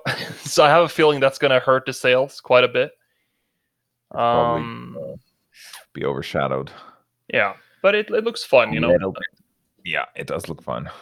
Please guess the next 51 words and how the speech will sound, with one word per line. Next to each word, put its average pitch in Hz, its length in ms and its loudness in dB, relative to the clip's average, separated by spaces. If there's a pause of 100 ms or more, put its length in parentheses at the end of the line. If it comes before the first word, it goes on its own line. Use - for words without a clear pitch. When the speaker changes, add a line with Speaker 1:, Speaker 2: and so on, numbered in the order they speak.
Speaker 2:
It - 60 -20
does 117 160 -20
look - 120 -20
fun. - 220 -16 (720)
Speaker 1:
The 123 140 -12
thing 143 180 -8
is, 131 180 -8
we, 127 320 -8 (260)
we 131 100 -10
don't 135 180 2
really 127 200 -2
know 117 280 0
too - 160 -6
Speaker 2:
Okay. 131 80 -4
Speaker 1:
much 135 200 2
about 139 300 2
it, 156 200 -2
but 123 160 -2
it, 123 140 -12 (360)
yeah, - 280 -8
Speaker 2:
Or 80 180 -4
Speaker 1:
it, 90 80 -4
Speaker 2:
no, 73 300 0
it, 90 120 -2
it 92 300 0
doesn't 117 300 4
say 85 480 2
that 80 180 4
it 78 60 2
has 82 440 0
a 80 120 0
multiplayer 80 520 -4
function, 101 360 -8
so 82 240 -4
I 95 40 -8
think 90 340 -10
that - 880 0
<laughs> - 20 -6
Speaker 1:
Oh. 135 320 6 (280)
Speaker 2:
you 101 100 -2
can, 143 260 6
you 131 140 4
can, 143 180 2
uh, 120 280 8
look 120 300 6
over, 101 600 4
uh, 90 180 4
somebody's 85 560 -6
shoulder 71 400 -8
playing 69 260 -8
it, 58 120 -12